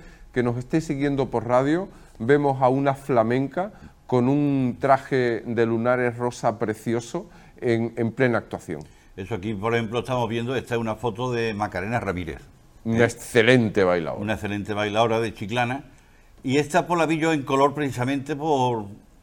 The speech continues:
Speaker 2: por el traje, ¿no? Y el movimiento ese que tiene en esa foto. Darte cuenta que parece que la foto se parte en ángulo por la, por la mi-, de, de
Speaker 1: Es
Speaker 2: una
Speaker 1: cierto.
Speaker 2: esquina a otra, ¿no? Y
Speaker 1: Es
Speaker 2: vemos
Speaker 1: verdad.
Speaker 2: el negro y vemos el color.
Speaker 1: Hmm.
Speaker 2: ¿No?
Speaker 1: Además, un color muy suave, que
Speaker 2: Muy
Speaker 1: no es
Speaker 2: suave.
Speaker 1: un color que,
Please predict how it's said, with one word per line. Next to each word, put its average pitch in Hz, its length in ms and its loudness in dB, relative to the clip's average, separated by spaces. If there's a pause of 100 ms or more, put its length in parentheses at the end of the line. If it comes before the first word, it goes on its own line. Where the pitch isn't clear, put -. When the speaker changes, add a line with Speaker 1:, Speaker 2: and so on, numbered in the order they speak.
(200)
Speaker 2:
por 101 180 -4
el 95 140 -6
traje, 117 260 -2
¿no? 135 200 -2
Y 120 120 0
el 107 120 0
movimiento 107 540 -4
ese 131 160 -6
que 131 100 -4
tiene 110 180 -4
en 104 80 -4
esa 90 200 -8
foto. 92 260 -8
Darte 90 240 -8
cuenta 104 300 -8
que 113 120 -8
parece 107 300 -10
que 110 80 -10
la 107 80 -6
foto 117 320 -10
se 123 120 -12
parte 110 680 -8
en 107 80 -8
ángulo 117 360 -6
por 120 160 -4
la, 101 260 -2
por 98 120 -8
la 85 80 -4
mi-, 87 200 -12
de, 92 300 -8
de 87 160 -6
Speaker 1:
Es 117 40 0
Speaker 2:
una 107 120 -2
Speaker 1:
cierto. 160 180 2
Speaker 2:
esquina 113 160 -2
a 104 40 2
otra, 85 300 -2
¿no? 139 160 -6
Y 127 40 -2
Speaker 1:
Es 123 40 -2
Speaker 2:
vemos 113 220 2
Speaker 1:
verdad. 104 120 -2
Speaker 2:
el 101 60 -4
negro 139 260 -4
y 143 60 -4
vemos 127 380 -4
el 110 260 -6
color. 95 320 -4 (320)
Speaker 1:
Hmm. 160 60 -2 (100)
Speaker 2:
¿No? 98 60 -4 (280)
Speaker 1:
Además, 156 320 6
un 190 140 0
color 175 280 6
muy 175 200 4
suave, 170 720 4
que 127 100 0
Speaker 2:
Muy 131 60 2
Speaker 1:
no 143 60 2
es 151 40 0
Speaker 2:
suave. 127 300 6
Speaker 1:
un - 80 10
color 147 440 10
que, 131 580 4